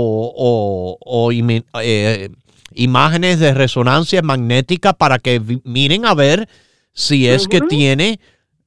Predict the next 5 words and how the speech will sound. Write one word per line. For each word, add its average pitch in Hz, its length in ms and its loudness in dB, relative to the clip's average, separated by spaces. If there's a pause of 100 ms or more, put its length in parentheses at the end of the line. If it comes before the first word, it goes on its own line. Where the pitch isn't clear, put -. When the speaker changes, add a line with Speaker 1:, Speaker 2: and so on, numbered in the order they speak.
(460)
Speaker 2:
Endometriosis. 233 760 0
Speaker 1:
endometriosis, 156 1300 0
que 156 120 4
usted 156 640 0 (140)
Speaker 2:
Ok. 202 200 -2